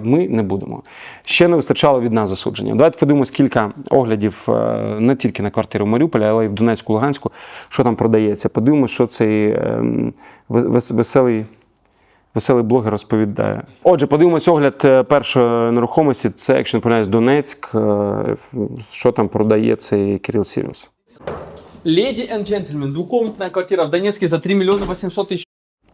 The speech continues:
Speaker 1: Три мільйони вісімсот тисяч рублей. Скільки це? Бля, зараз я в Гуглі пошукаю, і мене гур, да, я думаю, прийме. Якщо три, в-, три мільйони вісімсот рублей в доларах, я напишу зараз. Як ти думаєш, приїде за мною гур? <laughs> Три мільйони вісімсот.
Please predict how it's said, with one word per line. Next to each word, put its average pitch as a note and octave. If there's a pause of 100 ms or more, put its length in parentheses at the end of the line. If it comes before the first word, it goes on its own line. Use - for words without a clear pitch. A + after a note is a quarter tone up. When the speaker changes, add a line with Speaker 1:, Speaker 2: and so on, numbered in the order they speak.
Speaker 1:
Три C#3+
мільйони D3+
вісімсот C3
тисяч -
рублей. G#2
Скільки -
це? - (680)
Бля, A#2
зараз C3
я C#3+
в A#2+
Гуглі B2+
пошукаю, C3
і A#2
мене A#2+
гур, A#2+
да, E3
я A#2+
думаю, G#2+
прийме. G2+
Якщо A2
три, C#3+
в-, C3+
три C3+
мільйони D#3+
вісімсот C#3
рублей C3
в G#2
доларах, G#2+
я A2+
напишу G#2+
зараз. G2+ (400)
Як B2+
ти B2+
думаєш, G#2
приїде E3
за A2+
мною A2+
гур? G#2+
<laughs> - (920)
Три -
мільйони B2
вісімсот. A#2+